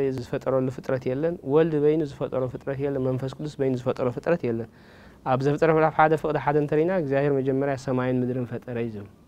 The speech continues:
ሰማይን ምድርን ፈጠሩ ኣይብልኒ። ፈጠረ ከሎ እግዚኣብሔር ብሓድነቱ ይፈጢሩ ማለት እዩ።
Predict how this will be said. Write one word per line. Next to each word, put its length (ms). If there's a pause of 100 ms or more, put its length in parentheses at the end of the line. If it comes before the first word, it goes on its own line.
(340)
ሰማይን 380
ምድርን 300
ፈጠሩ 340 (120)
ኣይብልኒ። 360 (520)
ፈጠረ 320
ከሎ 200
እግዚኣብሔር 380
ብሓድነቱ 520
ይፈጢሩ 440
ማለት 220
እዩ። 80